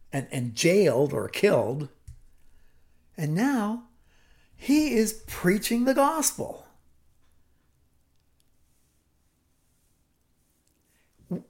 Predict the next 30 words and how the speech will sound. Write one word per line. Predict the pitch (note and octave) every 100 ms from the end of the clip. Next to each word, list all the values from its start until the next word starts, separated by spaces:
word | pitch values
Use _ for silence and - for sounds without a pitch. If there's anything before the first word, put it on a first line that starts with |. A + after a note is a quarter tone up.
| _ _
whatever | - E3 G#3 G3 C4 D4 C4
Saul | - G3+ G#3 G3
did, | D3+ - G3+ F3+ - - _ _ _ _ _ _ _ _ _ _
he | - F3+
got | G#3 A3+
in | A3+
trouble. | - G#3+ A3+ - - - _ _ _ _ _ - - - C#4
We'll | D#4
see | - D4 A3
when | C#3
he | C#3+
goes | G3+ F#3+ D3+
out | D3+ D3+
on | C3
his | A#2+ A2
missionary | C#3+ - C#3 B2+ A#2+
journeys. | A2+ B2 A2+ - - - - -
Paul's | - G3+ G#3 D3
method | C#3+ E3 - C3 A#2
was | -
to | A2+
go | D3+
to | F#3+
the | E3+
synagogue | - E3+ E3 D3 C#3+ C3
first, | - C#3 F2 C#3 - - _ _ - - - - _ _ _ _ -
teach | - A#3+ A#3+ - -
in | G#3+
the | G#3
synagogue, | - C3 G2+ F2 E2+ E2 A2